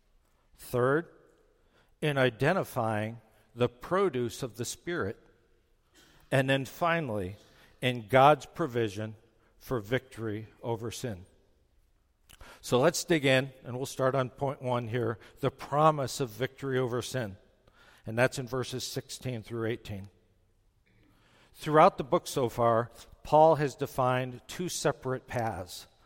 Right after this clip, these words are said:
uh, that the Galatians could go. One was this idea of the true gospel, salvation by grace through faith. And then second,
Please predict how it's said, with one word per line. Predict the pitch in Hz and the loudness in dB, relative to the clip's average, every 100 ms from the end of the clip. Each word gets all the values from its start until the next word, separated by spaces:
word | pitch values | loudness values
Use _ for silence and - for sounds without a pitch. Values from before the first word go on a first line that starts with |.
| _ _ _ 131 | _ _ _ -8
uh, | 110 107 101 | -6 -6 -6
that | 113 | -6
the | 131 | -6
Galatians | 110 123 123 117 123 110 | -4 -2 0 -2 -8 -12
could | - 120 | -8 -8
go. | 104 113 101 92 - - _ | -2 -2 -2 -6 -16 -20 _
One | 113 110 139 147 135 135 - - - | -12 0 2 4 2 -4 -18 -20 -4
was | 127 123 | -4 0
this | 143 143 | 0 2
idea | 127 120 143 | 0 2 0
of | 131 | 0
the | 113 | -2
true | 117 - - 156 143 | -6 -8 -6 -4 0
gospel, | 117 98 - - 87 | 0 -2 -4 -12 -18
salvation | - - 135 120 131 143 135 131 107 | -16 -2 0 0 2 2 0 -4 -4
by | 117 | -4
grace | 104 123 120 113 | -4 -2 -2 -4
through | - 127 120 | -6 -8 -8
faith. | - 127 110 - - _ _ _ _ - - - | 0 0 0 -4 -18 _ _ _ _ -20 -20 -4
And | 117 117 | -4 2
then | 139 139 | 2 2
second, | 127 - 185 180 135 123 | 0 4 4 4 0 -2